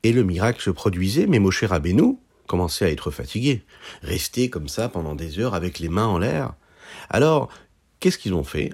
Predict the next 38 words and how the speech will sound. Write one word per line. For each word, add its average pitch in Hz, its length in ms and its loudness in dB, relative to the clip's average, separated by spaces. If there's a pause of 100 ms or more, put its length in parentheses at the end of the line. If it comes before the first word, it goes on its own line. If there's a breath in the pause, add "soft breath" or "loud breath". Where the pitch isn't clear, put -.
(140)
Aaron 87 360 0
et 135 40 4
Hur 120 480 -2 (300 loud breath)
ont - 80 -2
décidé 120 360 0
de 110 80 0
mettre 98 180 0
une 87 100 0
grande 143 380 -2
pierre 98 540 -4 (300 soft breath)
où 104 80 2
Moshe 98 260 2
a 107 100 2
pu 101 140 -4
s'asseoir, 69 680 -4 (560 loud breath)
et 98 200 0
eux-mêmes 123 440 4 (200)
lui 101 260 -4
tenaient 123 440 0
les 90 160 0
mains 85 220 0
vers 82 260 -2
le 73 240 -6
haut. 69 140 -4 (720 soft breath)
Moshe 143 340 2
est 170 120 2
resté 131 280 -4
comme 117 220 -2
ça 156 200 -2
et 135 60 0
n'a 110 140 0
pas - 240 -8
permis 131 340 0
au 95 80 2
soleil 156 580 2
de 123 120 0
se - 160 -6
coucher, 92 420 -4